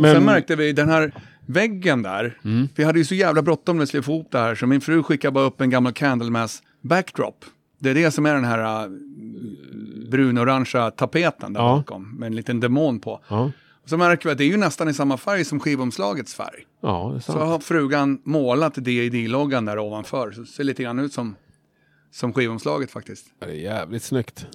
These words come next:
Speaker 1: Men
Speaker 2: Det är
Speaker 1: vet
Speaker 2: Candlemass
Speaker 1: D A D,
Speaker 2: backdrop.
Speaker 1: vet D A D om att soffan står här nu?
Speaker 2: Nu vet de det, ja.
Speaker 1: Ja.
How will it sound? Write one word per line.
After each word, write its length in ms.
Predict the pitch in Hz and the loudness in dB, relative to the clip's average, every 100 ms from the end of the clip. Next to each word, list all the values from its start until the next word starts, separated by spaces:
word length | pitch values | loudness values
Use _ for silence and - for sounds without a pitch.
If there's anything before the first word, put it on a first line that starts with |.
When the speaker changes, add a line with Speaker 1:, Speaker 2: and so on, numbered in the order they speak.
| - | 0
Speaker 1:
Men 160 | 147 | 6
Speaker 2:
Det 160 | 156 160 | 8 8
är 60 | 143 | 6
Speaker 1:
vet 240 | - - | 2 -14
Speaker 2:
Candlemass 360 | 120 135 135 131 | 2 6 8 8
Speaker 1:
D 80 | |
A 40 | 180 | 8
D, 100 | 151 | 8
Speaker 2:
backdrop. 420 | 131 - 131 - | 6 2 -6 -6
Speaker 1:
vet 420 | 139 131 113 110 117 | 2 4 4 0 4
D 240 | 131 123 | 6 6
A 40 | |
D 200 | 135 156 | 6 6
om 180 | 127 135 | 6 6
att 100 | 110 | 4
soffan 260 | - 101 123 | 0 0 0
står 180 | - 107 | 2 2
här 120 | 127 | 4
nu? 140 | 120 107 - | 0 -2 -4
Speaker 2:
Nu 140 | 175 208 | 2 4
vet 180 | 151 | 2
de 120 | 131 117 | 0 -4
det, 80 | |
ja. 240 | 107 107 143 | -2 -2 -2
Speaker 1:
Ja. 200 | 120 151 | -2 -2